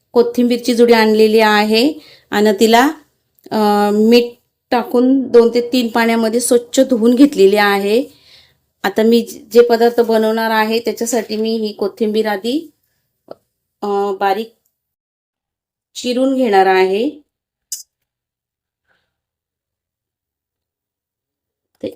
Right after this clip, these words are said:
या पद्धतीने आपल्याला ही कोथिंबीर बारीक आधी चिरून घ्यायची आहे. आणि कोथिंबीर स्वस्ती येते आता, तर इथे मी अर्ध्या जुडीचंच करायला घेतलेला आहे.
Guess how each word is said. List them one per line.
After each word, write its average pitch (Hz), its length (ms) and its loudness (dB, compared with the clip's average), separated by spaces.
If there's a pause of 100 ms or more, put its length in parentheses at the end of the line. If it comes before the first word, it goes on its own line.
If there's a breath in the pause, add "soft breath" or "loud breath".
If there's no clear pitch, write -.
या 214 140 -6
पद्धतीने 214 960 -8 (1080)
आपल्याला 220 320 -4
ही 226 160 -2
कोथिंबीर 214 540 -6
बारीक 214 320 -2
आधी 226 280 -4 (160)
चिरून 254 420 0
घ्यायची 220 480 0
आहे. 196 360 -2 (640 loud breath)
आणि 214 440 -2
कोथिंबीर 240 460 2
स्वस्ती 247 440 2
येते 240 520 2
आता, 226 300 -4 (2000)
तर 208 100 -4
इथे 220 300 2
मी 294 260 0 (560)
अर्ध्या 208 320 2
जुडीचंच 240 420 0
करायला 233 320 4
घेतलेला 226 440 4
आहे. 202 520 2